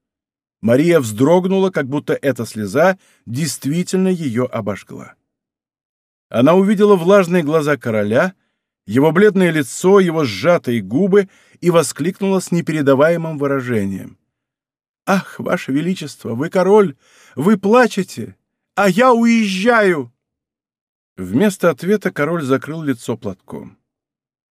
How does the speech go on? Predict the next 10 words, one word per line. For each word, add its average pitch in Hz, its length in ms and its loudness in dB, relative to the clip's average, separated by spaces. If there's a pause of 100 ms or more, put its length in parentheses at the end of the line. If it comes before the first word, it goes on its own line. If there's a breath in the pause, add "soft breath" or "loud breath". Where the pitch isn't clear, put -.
(320)
У 101 120 -6
офицера 175 600 2
вырвался 185 520 4
такой 214 340 2
громкий 165 500 2
вздох, 117 580 -2 (240 soft breath)
что - 280 -2
обе 180 300 4
лошади 151 680 0
испугались. 98 840 -10